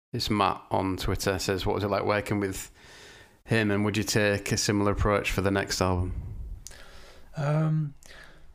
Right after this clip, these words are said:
Speaker 2: yeah, um, I actually, um, I really enjoyed working with Jake. Um, uh,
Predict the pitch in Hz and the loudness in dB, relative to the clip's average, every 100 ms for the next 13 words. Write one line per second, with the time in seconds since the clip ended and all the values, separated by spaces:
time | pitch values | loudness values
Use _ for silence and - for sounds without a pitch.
0 | - - - - - - - - - 117 | -20 -20 -20 -20 -20 -20 -20 -16 -8 -2
1 | 156 165 151 127 - 147 151 143 - 143 | 2 2 2 0 0 2 2 0 0 2
2 | 160 165 170 - 160 143 131 123 113 110 | 4 4 2 0 2 2 4 4 2 2
3 | 107 104 104 107 - - 120 123 123 110 | 2 0 0 -2 -6 -6 -2 0 2 2
4 | 107 98 107 127 147 - - - - - | 0 0 0 0 -2 -6 -18 -20 -20 -16
5 | - 131 107 101 110 107 - 107 110 160 | -8 -4 -2 -4 -6 -8 -4 -2 -2 -4
6 | - - - - - - - - 110 110 | -8 -18 -20 -20 -20 -20 -14 -8 -4 -4
7 | 107 104 104 101 92 90 - - - - | -4 -4 -4 -6 -8 -14 -20 -20 -20 -20
8 | 165 156 - - - - - - - - | -18 -18 -20 -20 -20 -20 -20 -20 -20 -18
9 | - - - - - - - - - - | -18 -16 -18 -18 -20 -20 -20 -20 -20 -20
10 | - - - - - - - - - - | -18 -16 -16 -16 -16 -16 -16 -16 -18 -18
11 | - - 143 139 135 131 127 123 | -18 -4 0 2 4 4 2 0